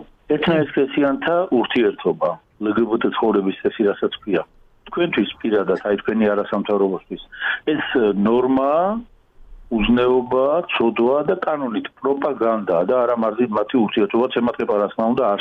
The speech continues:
შეიძლება და, რა თქმა უნდა, არ ვემხრობი ამას. აი, პროპაგანდაზე მაქვს საუბარი, კანონით უნდა აიძგალოს თუ არა. ეს ერთი შეკითხვა და მეორე შეკითხვა კიდევ. ადამიანი, რომელიც არის, მ, ქალი ბიოლოგიურად, მაგრამ თვლის კაცად, ამ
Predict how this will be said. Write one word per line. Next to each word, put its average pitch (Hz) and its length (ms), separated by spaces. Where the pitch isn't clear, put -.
შეიძლება 98 480
და, 143 160
რა 120 320
თქმა 113 240
უნდა, 120 160
არ 101 160
ვემხრობი 98 480
ამას. 87 180
აი, 120 60
პროპაგანდაზე 123 800
მაქვს - 240
საუბარი, 90 480
კანონით 131 400
უნდა 110 320
აიძგალოს 107 480
თუ 185 160
არა. 95 200
ეს 151 160
ერთი 143 220
შეკითხვა 127 320
და - 80
მეორე 139 300
შეკითხვა - 320
კიდევ. 87 240
ადამიანი, 160 560
რომელიც 110 480
არის, 110 340
მ, 95 400
ქალი 165 380
ბიოლოგიურად, 101 720
მაგრამ 131 320
თვლის 190 240
კაცად, - 400
ამ 196 160